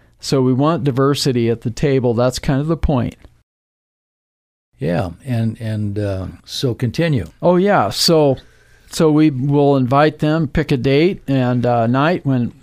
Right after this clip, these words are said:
Speaker 1: might work for most people, and, uh, sometimes we'll do some little paper invitation, but usually just simple as an email.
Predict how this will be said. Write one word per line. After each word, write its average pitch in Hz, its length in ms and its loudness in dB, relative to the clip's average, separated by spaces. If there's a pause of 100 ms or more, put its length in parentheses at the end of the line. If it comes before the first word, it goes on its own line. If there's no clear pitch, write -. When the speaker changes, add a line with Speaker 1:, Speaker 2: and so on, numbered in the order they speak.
Speaker 1:
might 131 360 0
work 147 220 0
for 147 140 -2
most 139 240 0
people, 156 460 0
and, 110 220 -2 (580)
uh, 113 280 0 (100)
sometimes 135 520 0
we'll 127 140 2
do 120 260 2
some 127 280 0
little 123 240 2
paper 127 440 0
invitation, 120 600 0
but 127 180 0
usually 175 300 2
just 101 220 -2
simple 139 340 0
as 117 120 -2
an 123 80 0
email. 123 480 0